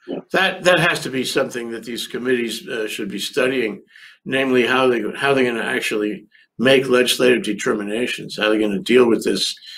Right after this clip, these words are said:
Speaker 2: either now in twenty twenty in a special session, uh, by remote, uh, you know, Zoom type connection and voting,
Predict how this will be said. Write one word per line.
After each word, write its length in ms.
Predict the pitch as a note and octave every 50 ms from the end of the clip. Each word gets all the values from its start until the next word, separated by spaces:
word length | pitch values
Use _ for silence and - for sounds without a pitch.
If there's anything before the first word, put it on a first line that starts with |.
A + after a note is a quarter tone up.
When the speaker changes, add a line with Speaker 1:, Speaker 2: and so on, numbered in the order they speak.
| - - _ -
Speaker 2:
either 460 | C3 B2 - B2 A#2 G#2+ G#2+ G#2 - -
now 440 | D#3+ C3+ B2+ B2+ B2+ C3+ D#3+ E3
in 240 | D3+ C3+ A#2 A2 G2+
twenty 300 | A2 - A#2+ A#2 A#2+ A#2
twenty 380 | - - - C3+ B2+ C3+ C#3 B2+
in 80 | A2
a 60 | G#2 G2
special 440 | - - - A#2+ A2+ - - G#2+
session, 720 | F#2+ - - - B2+ B2+ B2 - D3+ D3+ D#3 D#3 D#3 D#3+ _ _ _ - _ _ _ -
uh, 180 | - - G#2+
by 180 | G2+ - B2+ A2+
remote, 540 | A2 G#2+ G#2+ G#2+ A#2 B2 B2 B2 A#2+ A#2 - -
uh, 260 | A2 G#2 G2+ G2 F#2+
you 140 | F#2 A2+ A2
know, 180 | G#2 G#2 G#2+
Zoom 380 | G2+ G#2 - B2+ C3 C3 B2 -
type 280 | - A2+ A2 G#2+ G#2+ -
connection 520 | - G#2+ A2 G#2+ A2 G#2+ - - C3+ C3
and 160 | G#2+ G2 F#2+
voting, 460 | G#2+ G#2+ G#2 A2 A#2 B2+ C3+ C#3 C#3